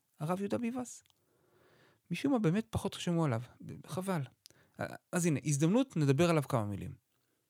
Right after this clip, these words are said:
הרב ביבס היה הרב של קהילת קורפו, האי היווני. אז האי היה תחת שלטון בריטניה. הרב ביבס נולד בגיברלטר, גם ממשפחה של צאצאי מגורשי ספרד,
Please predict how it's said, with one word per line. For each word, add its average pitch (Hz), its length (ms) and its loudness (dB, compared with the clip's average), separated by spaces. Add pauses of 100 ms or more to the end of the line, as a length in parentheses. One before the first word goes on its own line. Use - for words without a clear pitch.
(140)
הרב 151 220 0
ביבס 160 360 0
היה 151 300 4
הרב 139 400 2
של 135 220 -2
קהילת 127 600 0 (340)
קורפו, 175 560 2 (500)
האי 165 340 2
היווני. 240 440 4 (500)
אז 156 160 2
האי 143 220 2 (220)
היה 117 460 -2
תחת 127 240 -2
שלטון - 320 -4
בריטניה. 107 480 -6 (1000)
הרב 110 160 0
ביבס 117 300 0
נולד 117 400 0
בגיברלטר, 110 920 -4 (1040)
גם 123 200 4
ממשפחה 104 460 -2
של 110 160 -4 (640)
צאצאי 107 360 -4
מגורשי 107 400 -4
ספרד, 165 320 0